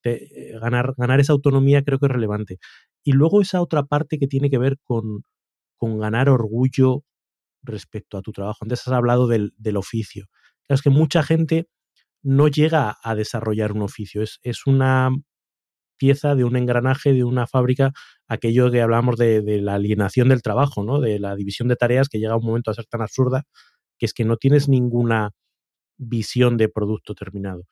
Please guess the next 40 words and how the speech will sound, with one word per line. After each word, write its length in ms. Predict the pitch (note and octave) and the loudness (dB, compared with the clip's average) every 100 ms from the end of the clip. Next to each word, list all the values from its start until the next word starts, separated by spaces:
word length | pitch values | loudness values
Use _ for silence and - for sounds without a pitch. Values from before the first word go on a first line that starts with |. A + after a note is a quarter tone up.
| _ _ - | _ _ 0
Claro, 220 | C#3 A2 | 2 2
el 200 | A2+ G#2+ | -2 -4
ingeniero 480 | A2 G#2+ A2 A#2 C3+ | -4 -6 -4 0 2
que 80 | C#3 | 0
está 160 | - C3 | 0 0
en 80 | |
Google 300 | B2+ D3 A#2+ | 2 4 2
diseñando 880 | G#2 G#2 G#2 A2 B2+ C3 C3 C3 B2+ | -2 -8 -6 -2 0 2 4 4 2
no 100 | B2+ | 0
sé 140 | A#2 C3+ | -4 -2
qué 140 | C3 | 0
motor 300 | B2 B2 B2+ | 0 0 0
de 40 | B2 | 0
no 80 | |
sé 100 | A#2 | 0
qué, 180 | B2 C#3+ - _ _ _ | 0 0 -2 _ _ _
está 400 | - - A#2 B2 | -20 -12 -8 -6
guay, 320 | A2+ A#2 C#3+ C#3 | -2 2 2 0
pero 220 | - G2 G2 | -4 -2 -2
el, 200 | G2+ - | -6 -8
el 160 | G#2 - | -12 -12
que 100 | G2+ | -14
está 340 | - A#2 B2+ A#2+ | -12 -8 -6 -2
sellando 480 | C3 B2+ B2+ C3 | 0 2 2 0
facturas 480 | - A#2+ - C#3 A#2+ | -2 -4 -2 0 0
en 80 | A#2+ | -2
un 80 | A#2+ | -2
departamento 520 | A#2+ A#2 A#2 A#2 - | -2 -2 -2 -2 -2
administrativo, 720 | A2+ A#2+ - A#2 C3+ C#3 C#3+ _ _ _ _ _ _ _ | -2 -2 -2 0 4 4 2 _ _ _ _ _ _ _
eh, 480 | B2 A2+ G#2+ G#2 G#2+ | -6 -4 -4 -4 -8
y 120 | A#2 | -10
que 100 | - | -4
además 320 | A2+ G#2+ A#2 B2 | -2 0 -2 0
solo 240 | C#3 B2+ | 2 2
hace 220 | A#2+ B2+ | 2 0
las 180 | A#2+ A#2 | -2 -2
facturas 640 | A#2 - A#2+ A#2+ A2+ - _ | -6 -4 0 0 -2 -8 _
pa-, 260 | A#2+ A2 A#2 | -8 -4 -4
a 60 | |
pagar 380 | A2+ A2+ C3 B2+ | -2 2 2 2